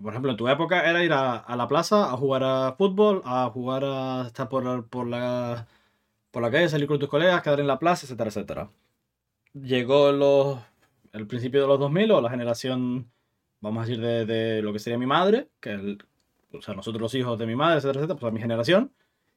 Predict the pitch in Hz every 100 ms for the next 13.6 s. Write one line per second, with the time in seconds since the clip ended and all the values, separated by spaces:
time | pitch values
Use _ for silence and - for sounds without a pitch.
0 | _ - 143 165 160 131 156 156 160 170
1 | 151 135 107 98 90 113 120 123 120 117
2 | 113 - 135 139 143 165 190 202 185 -
3 | 160 151 151 170 185 202 202 - 143 -
4 | 143 135 147 151 151 165 160 143 131 123
5 | 117 110 101 - 110 117 101 90 - -
6 | 95 95 92 78 - _ _ _ _ _
7 | _ _ _ - 127 131 127 120 113 123
8 | 123 135 127 127 123 127 131 131 139 214
9 | 233 180 151 135 135 131 135 131 135 135
10 | 127 131 - 143 127 135 - 214 220 214
11 | 151 135 123 127 135 135 131 131 127 127
12 | - 147 147 143 135 131 127 127 135 139
13 | 143 127 117 113 107 107